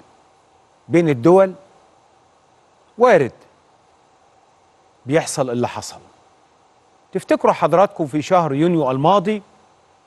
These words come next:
في أحد، آه، جنودنا عدى الناحية التانية. وقتها قتل وأصاب خمسة من جيش الاحتلال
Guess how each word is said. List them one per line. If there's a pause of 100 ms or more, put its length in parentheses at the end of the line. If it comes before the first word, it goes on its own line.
(600)
في
أحد، (1600)
آه، (220)
جنودنا (1500)
عدى
الناحية
التانية. (1800)
وقتها (260)
قتل
وأصاب (880)
خمسة (220)
من (460)
جيش
الاحتلال